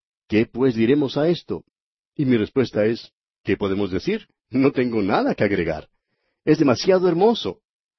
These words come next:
Y continúa este mismo versículo diciendo, "Si Dios es por nosotros, ¿quién contra nosotros?" ¿Quién puede estar en contra de nosotros, amigo oyente? Dios está de nuestro lado. Nadie puede estar en contra nuestra.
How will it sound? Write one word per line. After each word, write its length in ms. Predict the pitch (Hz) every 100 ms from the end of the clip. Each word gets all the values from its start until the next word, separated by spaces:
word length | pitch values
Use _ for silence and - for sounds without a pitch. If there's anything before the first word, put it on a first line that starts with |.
| _ -
Y 100 | 135
continúa 440 | 151 151 139 160
este 180 | 147 131
mismo 260 | 139 120 120
versículo 480 | 101 90 135 120 104
diciendo, 540 | 90 123 117 110 98 _ _ _ _ _ _ _ _ _
"Si 260 | - 95
Dios 420 | 78 80 123 143 113
es 120 | -
por 240 | 107 101
nosotros, 640 | 90 - 123 - 110 101 _ _ _
¿quién 260 | - 185 180
contra 280 | 165 151 151
nosotros?" 640 | 160 185 180 - 85 - _ _ _ _ _ _ _ _ -
¿Quién 160 | 196
puede 180 | 131 127
estar 220 | 110 123
en 80 | 104
contra 340 | 123 127 120
de 120 | 113 117
nosotros, 500 | 117 151 170 147 123
amigo 240 | 107 95
oyente? 380 | 82 73 - 69 _ _ _
Dios 520 | - 87 104 151 170 139
está 280 | 110 110
de 80 | 98
nuestro 380 | 92 92 - 87
lado. 340 | 80 78 67 - _
Nadie 460 | 160 185 233 202 180
puede 220 | 165 147
estar 180 | - 151
en 80 |
contra 300 | 135 151 143 151
nuestra. 500 | 165 160 - 80